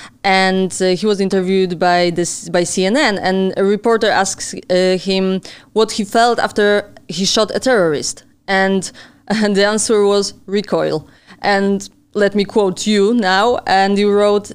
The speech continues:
"A thin smile tugged at my lips. My M K eleven was sup-, was suppressed. I would barely even felt that much." I mean, for, you know, a civilian like me, it's, it's harsh to, to hear those words. I mean, do you think that you became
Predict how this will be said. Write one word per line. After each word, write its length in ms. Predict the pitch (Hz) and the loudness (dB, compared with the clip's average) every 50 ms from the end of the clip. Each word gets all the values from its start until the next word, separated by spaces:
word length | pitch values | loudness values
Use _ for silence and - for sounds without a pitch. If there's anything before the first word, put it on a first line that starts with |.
| - - | -4 -4
"A 80 | 196 | -2
thin 260 | 196 - 294 294 294 | 0 0 2 2 2
smile 380 | 285 - - 247 233 226 220 208 | 0 0 0 0 2 2 2 0
tugged 320 | 196 - 220 214 202 196 | 0 0 -2 0 0 0
at 100 | 196 185 | -2 -2
my 140 | 185 185 175 | 0 0 0
lips. 400 | 170 185 220 277 277 - - - - - - - - | 2 2 2 0 -2 -6 -10 -10 -12 -18 -20 -18 -8
My 380 | - 202 202 202 202 202 196 190 - - | -4 -2 0 2 2 2 2 0 0 0
M 120 | 214 214 208 | -2 -2 0
K 180 | - 208 196 | 0 0 2
eleven 380 | 170 190 196 190 190 190 190 185 | 2 2 2 2 2 2 0 0
was 160 | 180 185 180 | 0 0 -2
sup-, 400 | - - - - 196 180 - - | -2 -6 -4 -4 -6 -6 -6 -8
was 220 | - 185 185 180 180 | -2 0 0 0 0
suppressed. 600 | - 247 208 - 277 262 175 123 - - - - - - 226 - | -2 -4 -2 0 0 2 2 0 -2 -4 -8 -10 -14 -14 -6 -2
I 60 | - | -2
would 180 | 190 190 185 165 | 0 0 0 2
barely 340 | 214 208 220 220 214 214 202 | 2 2 4 4 2 2 0
even 320 | - 180 170 180 180 180 | 0 -2 -2 -2 -2 -4
felt 400 | 165 - 185 180 180 185 - - - - | -4 -2 0 0 0 0 -2 -6 -16 -8
that 320 | 156 165 160 165 - - - - | -4 -2 -2 -4 -4 -12 -20 -12
much." 420 | - 170 151 143 - - - - - - - - - - - | -6 -6 -6 -6 -6 -6 -8 -8 -8 -10 -18 -20 -18 -8 -4
I 100 | - 196 | -2 0
mean, 180 | 208 208 202 | 0 0 0
for, 420 | 196 202 - 202 196 190 196 196 196 - - - _ - | -2 -4 -2 0 0 0 0 -2 -6 -14 -20 -20 _ -10
you 80 | - 202 | -4 -2
know, 100 | 196 180 | -2 0
a 80 | 151 190 | 0 -2
civilian 520 | - - 208 190 202 202 196 196 190 190 | -2 -2 -2 0 0 2 2 2 2 2
like 260 | 190 190 185 185 - | 2 0 0 -2 -2
me, 220 | 196 196 202 226 226 | -2 0 0 0 0
it's, 460 | - - 190 - - - - - - - _ _ _ _ _ - | 0 -2 -4 -4 -4 -6 -6 -6 -8 -12 _ _ _ _ _ -12
it's 160 | 196 - - | -8 -8 -8
harsh 540 | - - 311 294 196 175 175 - - - - | -4 0 0 2 2 2 0 0 -2 -2 -2
to, 340 | - - 202 190 190 190 175 | -2 0 0 2 2 0 0
to 120 | - 208 | 0 -2
hear 280 | 196 - 220 196 196 190 | -2 0 2 0 2 2
those 200 | 190 190 185 180 | 2 0 0 0
words. 320 | 208 202 180 175 175 175 - | 0 0 2 0 0 -2 -2
I 80 | - 190 | -2 -2
mean, 300 | 185 190 196 202 196 180 | -2 0 0 -2 -2 0
do 100 | 180 202 | 0 0
you 220 | 208 202 202 196 | 0 2 2 0
think 420 | 196 202 - - - 208 202 202 185 | -2 -4 -4 -4 -2 0 0 0 0
that 240 | 202 190 190 - - | -2 -2 -2 -2 -4
you 60 | 202 | -4
became 580 | 180 190 196 - - 196 190 - 95 190 190 | -4 -4 -6 -4 -2 -2 0 0 -2 -2 -4